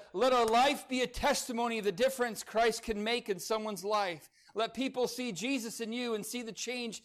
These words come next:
he's made in your life, and your mess-, your, your, the, your, your life needs to back up your lips.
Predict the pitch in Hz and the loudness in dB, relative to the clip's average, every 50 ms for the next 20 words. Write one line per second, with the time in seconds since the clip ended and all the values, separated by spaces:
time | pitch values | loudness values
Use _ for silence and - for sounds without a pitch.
0 | _ _ _ - 220 208 180 196 233 233 240 233 220 220 220 214 226 226 226 226 | _ _ _ -8 -8 -6 -2 2 4 4 4 2 0 -2 0 2 4 4 4 4
1 | 208 208 - 208 196 208 214 208 208 226 254 240 - - 220 - 196 190 214 220 | 2 0 -2 -4 -4 -4 -4 -2 0 0 0 0 -2 -6 -10 -10 -6 -4 -4 -2
2 | 220 208 190 202 208 196 196 - - - _ _ - 180 208 208 190 175 185 202 | -4 -2 0 0 2 2 0 -2 -8 -20 _ _ -2 0 0 0 0 -2 -4 -4
3 | 202 196 175 175 185 185 175 190 226 262 262 254 226 - - - - _ _ _ | -4 -4 -2 0 0 2 4 4 4 4 4 4 2 0 -4 -12 -18 _ _ _
4 | - 208 220 185 - - 220 180 190 226 233 233 233 240 233 226 233 202 202 196 | -8 -6 -6 -6 -4 -4 -2 0 2 2 2 2 2 0 0 0 -2 -2 -2 -2
5 | 190 202 233 226 196 - - - - - - - - - | -2 -2 -6 -6 -8 -10 -12 -10 -10 -10 -10 -12 -14 -18